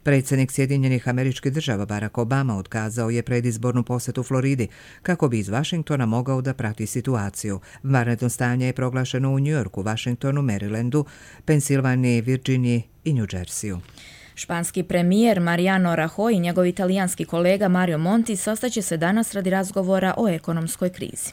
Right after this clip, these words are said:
Speaker 1: Sastanak Rajoya i Montija dio je samita koji će okupiti ministre i poslovne predstavnike iz obje zemlje.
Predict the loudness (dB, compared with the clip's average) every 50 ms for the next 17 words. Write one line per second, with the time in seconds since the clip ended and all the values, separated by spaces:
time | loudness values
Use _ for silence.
0 | -14 -12 -8 -2 0 0 0 2 2 4 4 4 2 4 4 4 4 6 6 4
1 | 2 2 2 2 2 4 4 2 2 2 2 4 4 4 2 2 2 2 2 2
2 | 2 2 2 2 2 2 2 2 0 0 0 0 0 0 -2 -2 -4 -4 -2 0
3 | 0 0 0 0 0 0 0 -2 -2 -2 -2 -2 0 0 2 0 0 0 -2 -2
4 | 0 0 0 0 -2 -4 -4 -4 -2 -2 -2 -2 -2 -2 -2 -2 -2 -4 -4 -4
5 | -2 -2 -2 -2 -2 -2 0 0 0 0 0 -4 -4 -4 -6 -6 -6 -8 -10